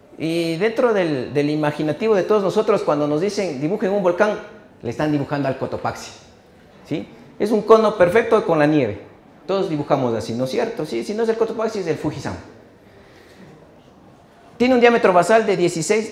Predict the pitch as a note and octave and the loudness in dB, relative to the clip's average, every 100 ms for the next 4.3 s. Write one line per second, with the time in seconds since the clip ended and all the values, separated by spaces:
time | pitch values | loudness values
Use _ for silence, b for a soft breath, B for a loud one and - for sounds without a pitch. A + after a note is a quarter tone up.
0 | - D3+ D3 D3 D#3+ F#3 F#3+ E3 F3+ G3+ | -4 -2 0 -2 -2 -2 0 0 2 2
1 | G3+ G3+ G3 F3+ D#3 D3 D#3+ E3 E3 C#3 | 0 2 0 0 2 2 2 0 0 0
2 | D#3 D#3 D3 C3 D#3 D3+ C#3+ C3 B2+ B2 | 2 2 0 0 0 0 0 2 2 0
3 | D3 E3 D3 C3 C#3 D#3 D#3 E3+ F3 E3+ | -2 -4 -2 -2 0 0 0 0 2 0
4 | - - - | 0 -12 -20